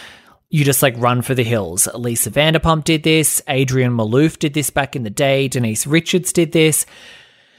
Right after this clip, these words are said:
I don't know why these fucking Beverly Hills women think they can get away and keep doing this, but apparently they do. Now, this is what I think probably happened, okay? This is all my hypothetical, all right? I don't know this for a fact, but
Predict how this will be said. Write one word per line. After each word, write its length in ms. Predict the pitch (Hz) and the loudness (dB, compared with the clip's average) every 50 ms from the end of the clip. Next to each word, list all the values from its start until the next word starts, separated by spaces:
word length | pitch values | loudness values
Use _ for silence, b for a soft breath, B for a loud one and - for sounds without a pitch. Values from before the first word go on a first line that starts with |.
| B B B | B B B
I 120 | - 160 | 0 0
don't 100 | 180 175 | 2 2
know 120 | 170 165 151 | 2 2 2
why 180 | 139 147 143 | 2 0 2
these 200 | 139 139 123 - | 2 0 -2 -2
fucking 280 | - 135 127 - 139 131 | -2 -2 0 0 0 2
Beverly 300 | 127 120 110 120 123 120 | 2 2 2 2 2 2
Hills 260 | 120 120 123 117 120 | 2 0 0 0 0
women 220 | 123 127 135 151 | 0 0 0 -2
think 200 | 147 - 123 123 | 0 -2 -4 -2
they 120 | 120 123 117 | -2 -6 -4
can 160 | - 127 127 | -4 -4 -2
get 140 | 120 120 117 | 0 0 0
away 280 | 117 110 120 120 120 | 0 0 0 0 0
and 80 | 120 123 | 0 -2
keep 220 | - 120 113 98 | -4 -6 -8 -2
doing 260 | - 180 196 208 202 190 | 0 2 4 4 4 4
this, 240 | 190 190 180 - | 4 2 2 0
but 300 | - _ 147 135 127 - | -2 _ 0 0 0 -2
apparently 420 | - 120 127 139 156 165 165 160 151 | -4 -4 -2 0 0 0 0 -2 0
they 160 | 139 135 123 | 2 0 0
do. 260 | 98 110 95 82 60 - _ _ - | 0 -4 -10 -10 -14 -16 _ _ -4
Now, 500 | 160 147 151 147 143 139 139 135 - - _ _ | -2 0 2 4 4 2 2 0 -4 -18 _ _
this 240 | - 170 202 208 - | -2 -2 0 0 0
is 140 | 302 269 | -2 0
what 160 | - 302 226 - | 0 -2 -2 0
I 240 | - 113 113 117 117 | -2 -4 -4 -4 -4
think 380 | - - 123 110 107 101 - - _ _ | -4 -4 -4 -4 -4 -6 -10 -16 _ _
probably 460 | - - 143 131 120 123 107 131 123 | -4 -2 0 0 0 0 0 0 -2
happened, 500 | 110 107 110 98 - - 82 80 92 104 | -2 -2 -6 -8 -6 -6 -6 -6 -4 -6
okay? 340 | 104 101 - 110 104 107 117 | -6 -6 -2 -2 0 2 2
This 180 | 135 143 - | 2 4 4
is 260 | 170 156 139 - - - _ _ - - | 4 4 2 2 -4 -8 _ _ -20 -2
all 200 | - 165 151 160 | 0 2 4 4
my 260 | 165 147 135 120 123 123 | 4 2 2 2 2 2
hypothetical, 760 | 117 123 120 113 - 123 - 123 107 101 101 - - 104 98 | 2 2 0 0 -2 -4 -2 -2 -4 -4 -6 -8 -8 -8 -8
all 60 | 101 | -6
right? 240 | 101 107 117 120 - | -2 0 0 0 0
I 80 | 120 | -2
don't 160 | 117 113 110 107 | -4 -4 -4 -6
know 140 | 110 107 | -8 -8
this 220 | 101 104 101 - - | -8 -8 -10 -10 -10
for 120 | - - | -10 -12
a 60 | 85 | -12
fact, 480 | - - - 196 185 180 185 - - - _ | -12 -4 -2 0 0 0 -2 -6 -14 -8 _
but 340 | - 123 120 120 117 - _ | -2 0 0 0 -2 -4 _